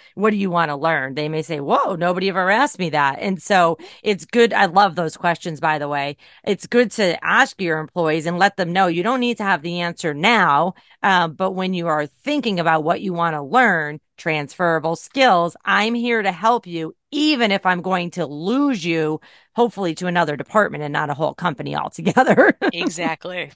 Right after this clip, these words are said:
Speaker 1: Awesome. This has been so, uh, just amazing. I wish that, I, I think we need to have a couple more of these in the future because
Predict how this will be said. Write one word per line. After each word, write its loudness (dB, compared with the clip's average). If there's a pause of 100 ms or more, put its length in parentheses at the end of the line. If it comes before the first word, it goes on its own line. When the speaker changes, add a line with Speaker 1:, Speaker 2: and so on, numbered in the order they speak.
(880)
Speaker 1:
Awesome. 4
This -2
has 2
been -2
so, 4 (320)
uh, 4
just -6
amazing. -2
I 2
wish 0
that, 0
I, 0 (120)
I -2
think -8
we -6
need -4
to 0
have 2
a -6
couple 0
more 0
of -6
these -6
in -8
the -6
future -4
because -6